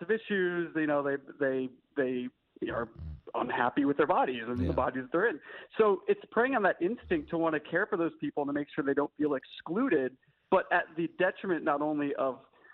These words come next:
Speaker 1: women's spaces and
Speaker 2: Yeah.
Speaker 1: institutions like athletics, but also <laughs> the detriment of Western civilization as a whole. <laughs>
Speaker 2: Well, there's that
Speaker 1: That's
Speaker 2: small
Speaker 1: right.
Speaker 2: thing. A minor detail. Minor
Speaker 1: That
Speaker 2: detail.
Speaker 1: small thing, yeah.
Speaker 2: That's, come on, Chad. Come on, Chadwick Moore. That's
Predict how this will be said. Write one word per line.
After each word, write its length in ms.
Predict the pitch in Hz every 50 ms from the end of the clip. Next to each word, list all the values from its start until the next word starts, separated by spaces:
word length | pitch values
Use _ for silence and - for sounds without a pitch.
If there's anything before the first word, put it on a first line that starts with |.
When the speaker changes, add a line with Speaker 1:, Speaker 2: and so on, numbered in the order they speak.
| - _ _ -
Speaker 1:
women's 560 | - 113 123 139 147 147 143 135 131 131 127 -
spaces 560 | - - 135 135 135 - - 139 135 131 120 123
and 260 | 120 117 120 117 120
Speaker 2:
Yeah. 60 | 127
Speaker 1:
institutions 600 | 113 - - - - - 131 - - 120 117 113 120
like 320 | 113 113 110 - - - - 113
athletics, 540 | 113 117 - 175 214 247 202 151 147 - - -
but 120 | 160 147 - -
also 640 | 151 160 160 - - 180 156 147 135 135 135 - _ _ _ -
<laughs> 220 | - 151 - 135 -
the 80 | 156
detriment 460 | - - - - - - 196 151 147 -
of 160 | 147 143 113 - - - - - _ -
Western 380 | 135 147 143 - - 143 131 -
civilization 520 | 151 123 127 131 117 135 123 117 - 131
as 100 | 120 110
a 60 | -
whole. 340 | 131 202 - - 156 175 -
<laughs> 100 | - 214
Speaker 2:
Well, 140 | - 151 147
there's 200 | 143 151 147 117
that 140 | 104 151 139 127 -
Speaker 1:
That's 80 | -
Speaker 2:
small 180 | 120 113 101 92 82
Speaker 1:
right. 40 | -
Speaker 2:
thing. 300 | - 85 80 78 78 98
A 80 | 120 139
minor 320 | 143 170 180 165 131 117
detail. 420 | 92 85 82 73 - - - - -
Minor 300 | - 101 131 131 117 95
Speaker 1:
That 200 | 78 - 76 73
Speaker 2:
detail. 320 | - - - 226 214 - - -
Speaker 1:
small 100 | - 311
thing, 240 | - - 165 190 311
yeah. 200 | - - - -
Speaker 2:
That's, 100 | - - - - 180 - - - 208
come 160 | - 175 151
on, 200 | 107 87 76 73
Chad. 260 | - - 120 92 90
Come 120 | - 165 104
on, 100 | 156 -
Chadwick 500 | - - - 107 90 78 82 82 73 -
Moore. 300 | 85 80 78 78 82 80 -
That's 360 | - 90 82 - - - -